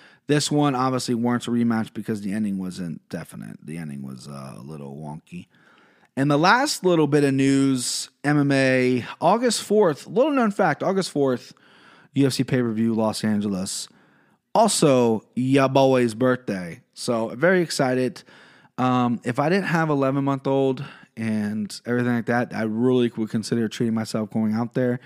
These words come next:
If I am credentialed, I will be going out there for sure. I'll, I'll, I'll catch a plane out to Los Angeles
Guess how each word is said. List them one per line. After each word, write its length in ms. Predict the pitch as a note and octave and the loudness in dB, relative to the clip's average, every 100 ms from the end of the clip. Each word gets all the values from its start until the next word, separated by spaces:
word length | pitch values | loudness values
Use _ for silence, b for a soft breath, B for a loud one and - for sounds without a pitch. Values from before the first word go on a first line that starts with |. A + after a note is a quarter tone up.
| B B B B B - | B B B B B 0
If 380 | A#3+ G3 - - | 2 2 -2 -6
I 140 | C3 C3+ | 0 2
am 160 | B2+ | 0
credentialed, 880 | A2+ B2+ G2 E3+ G3 - C2 D#2 - _ b b b b b b - | -2 -2 2 2 2 -2 -6 -8 -16 _ b b b b b b -2
I 140 | G#2+ | 0
will 260 | G#2 C#3 D3 | 2 4 4
be 140 | B2 | 2
going 280 | A#2 G2+ F2+ | 2 -2 -4
out 240 | F2 - | -10 -14
there 260 | C#2 C2 C2 | -14 -14 -14
for 180 | - F#2+ | -10 -8
sure. 540 | - - B2 E2+ C#2 - | -6 -2 -2 -2 -10 -18
I'll, 180 | D#2+ E2+ | -14 -10
I'll, 280 | D#2+ F2+ E2 | -6 -6 -6
I'll 140 | D2 F#2 | -8 -10
catch 300 | - G#2+ G3+ | -6 -6 -6
a 60 | |
plane 280 | - B2 A2 | -8 -4 -4
out 160 | F#2+ - | -4 -8
to 200 | E2+ E2 B B B - | -12 -12 B B B -4
Los 360 | A#2+ C3+ - C#3+ | 0 0 -2 -2
Angeles 1040 | D3+ D3+ B2 G#2 G2 F2+ E2 - - | 0 0 -4 -6 -8 -8 -10 -10 -10